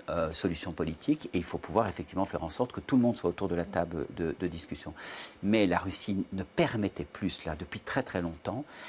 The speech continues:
Elle se permettait au contraire, euh, des violences absolument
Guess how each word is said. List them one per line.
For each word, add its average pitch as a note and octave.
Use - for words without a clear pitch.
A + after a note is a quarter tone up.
Elle F#2
se -
permettait A#2
au G2+
contraire, G2
euh, F2
des F2+
violences F#2+
absolument G2